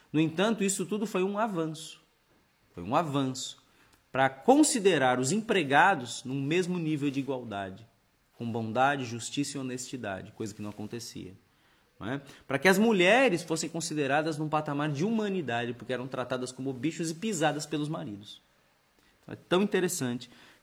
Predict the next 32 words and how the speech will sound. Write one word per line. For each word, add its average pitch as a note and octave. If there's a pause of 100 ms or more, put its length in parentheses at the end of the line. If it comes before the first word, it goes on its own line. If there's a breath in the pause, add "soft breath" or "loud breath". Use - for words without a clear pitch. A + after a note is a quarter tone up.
ver B2
como D3
o D3+
evangelho, A#2 (640 soft breath)
ele A2 (180)
pautou, D#3+ (720)
ah, G#2+
o C3+
caminho D#3
para D3+
um C#3+
mundo D3+ (500 soft breath)
de, A2+
de G#2
dignidade, C3
de A2+
igualdade A#2
que -
nós A#2
colhemos F3
hoje, G#2+
quando A#2
falamos A#2+
sobre G#2+
direitos A2
humanos, C3+
como G#2+
falamos G#2+
sobre G#2
todas A2
essas A2+
coisas. -